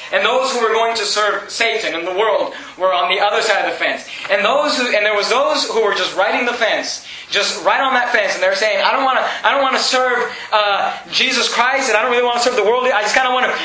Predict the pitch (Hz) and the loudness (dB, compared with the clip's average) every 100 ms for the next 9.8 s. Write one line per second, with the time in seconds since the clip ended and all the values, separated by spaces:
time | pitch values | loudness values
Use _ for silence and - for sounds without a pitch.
0 | - - 247 269 269 208 208 226 233 233 | -8 -2 0 0 0 0 2 0 0 0
1 | 226 254 254 214 208 208 208 208 233 233 | 0 0 0 0 0 0 0 0 0 0
2 | 226 233 185 - - 196 196 233 262 254 | 0 0 -2 -6 -4 -2 0 0 0 0
3 | - 247 262 262 214 202 214 262 247 - | 0 0 2 2 2 2 2 0 -2 -4
4 | 202 208 226 247 247 247 233 233 240 214 | -2 0 2 2 2 2 2 0 0 0
5 | - - 196 190 - 247 254 254 277 262 | -4 -2 0 0 0 0 2 0 2 2
6 | 262 240 262 247 254 254 262 277 214 214 | 2 0 0 2 0 0 0 0 0 0
7 | 247 240 254 262 233 226 247 254 - 214 | 0 0 0 0 2 2 0 0 -2 0
8 | 262 294 320 320 285 262 311 233 220 233 | 0 0 0 2 2 2 2 2 2 2
9 | 262 262 277 262 254 262 240 | 2 2 2 2 2 0 0